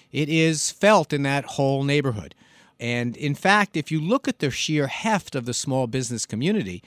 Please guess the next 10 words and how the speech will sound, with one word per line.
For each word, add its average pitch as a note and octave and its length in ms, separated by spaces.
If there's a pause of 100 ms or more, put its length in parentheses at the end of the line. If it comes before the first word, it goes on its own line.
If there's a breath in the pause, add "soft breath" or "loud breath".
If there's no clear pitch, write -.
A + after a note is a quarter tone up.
(680 loud breath)
ninety-eight G#3 680
percent E3+ 360
of B2+ 80
all C#3+ 200
the E3 140
businesses C3 600
in B2 80
New A#2+ 80
York A#2 320
City, F#2+ 420